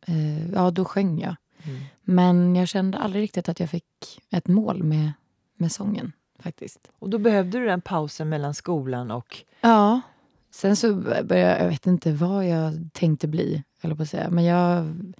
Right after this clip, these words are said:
Speaker 1: då jobbade jag i butik och hade väl ingen tanke.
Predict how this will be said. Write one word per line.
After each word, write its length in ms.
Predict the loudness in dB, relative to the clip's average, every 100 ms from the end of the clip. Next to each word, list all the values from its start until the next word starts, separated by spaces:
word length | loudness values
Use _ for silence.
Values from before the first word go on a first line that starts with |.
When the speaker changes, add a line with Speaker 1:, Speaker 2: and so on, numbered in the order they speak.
| -20 -20 -20 _
Speaker 1:
då 300 | 2 2 4
jobbade 340 | 4 4 2
jag 80 | 2
i 20 |
butik 640 | 0 2 2 2 0 -4 -2
och 60 |
hade 200 | 0 2
väl 160 | 2 2
ingen 380 | 0 0 -2 -2
tanke. 580 | -2 -2 -2 -6 -8